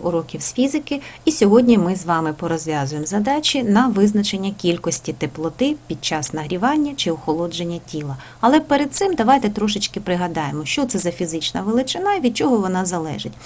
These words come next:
Кількість теплоти — це фізична величина, яка дорівнює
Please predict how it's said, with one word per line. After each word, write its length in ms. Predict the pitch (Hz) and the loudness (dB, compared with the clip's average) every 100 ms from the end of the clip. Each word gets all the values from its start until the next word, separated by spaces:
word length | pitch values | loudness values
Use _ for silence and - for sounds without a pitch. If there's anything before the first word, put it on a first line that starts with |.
| - - - - | -14 -14 -14 -2
Кількість 400 | - 403 359 311 | 4 6 6 4
теплоти — 640 | 285 - 233 226 - 156 208 | 2 2 4 4 2 0 2
це 120 | - | 2
фізична 500 | 220 233 202 - 165 | 4 6 6 2 -4
величина, 640 | 151 147 135 - 131 143 302 | -6 -6 -4 -2 0 2 4
яка 280 | 269 208 | 2 2
дорівнює 480 | 185 196 240 262 285 | 2 6 8 8 6